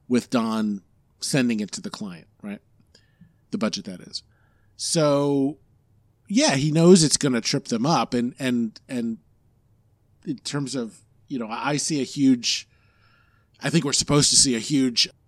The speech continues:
mirror effect with what Don's doing, which is, which is picking a fight that he gets to sit and watch,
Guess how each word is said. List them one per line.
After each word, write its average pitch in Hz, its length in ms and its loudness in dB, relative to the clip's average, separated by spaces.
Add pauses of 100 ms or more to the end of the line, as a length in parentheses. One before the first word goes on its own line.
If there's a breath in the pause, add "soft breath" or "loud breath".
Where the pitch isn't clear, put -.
mirror 131 460 0
effect 107 640 -12 (1120)
with 123 200 0
what 113 200 -4
Don's 135 360 -2
doing, 104 380 -8
which 107 240 -10
is, 101 460 -8 (1400)
which 127 220 -2
is 107 220 -6 (220)
picking 185 340 2
a 131 60 -4
fight 135 440 -2 (100)
that 117 140 -6
he 120 120 -4
gets 113 300 -6
to 120 100 -8
sit 135 260 -6
and 104 140 -12
watch, 107 800 -10